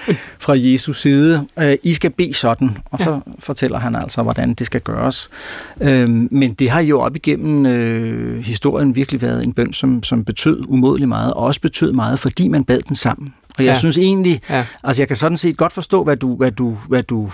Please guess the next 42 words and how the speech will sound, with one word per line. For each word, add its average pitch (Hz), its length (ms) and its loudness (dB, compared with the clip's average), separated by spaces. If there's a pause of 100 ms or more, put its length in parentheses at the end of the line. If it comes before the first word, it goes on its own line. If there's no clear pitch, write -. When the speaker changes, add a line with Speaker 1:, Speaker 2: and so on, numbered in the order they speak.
(120)
Speaker 2:
øh, 104 800 -4
tilkendegiver, 139 540 2
altså - 140 -4
det - 140 -4
ubehag, 120 500 0
eller 104 140 -6
den 113 180 -4
forlegenhed, 113 840 -2
eller 104 140 -6
det 110 140 -6
lidt 110 160 -6
akavet. 110 640 -2
Speaker 1:
Ja, 147 200 -2
det 147 80 0
er 151 40 0
søndagsskoleagtigt 143 880 2
Speaker 2:
Men 117 80 -6
Speaker 1:
også. 156 120 2
Speaker 2:
Ja, 123 180 2
også 139 280 0
det. 120 220 -6
Men, 131 240 2
men 135 100 2
det 170 180 4
er 156 80 4
jo, 160 140 2
det 147 160 0
er 143 40 4
jo 151 60 2
selvfølgelig 135 360 -2
det, 123 120 0
der, 120 220 0
der 117 140 -2
på, 117 200 -2
på - 120 -4
mange 120 240 2
måder 120 180 2
har 120 120 -2
været 107 200 -2
med 110 100 -2
til 131 140 -2
at, 110 180 0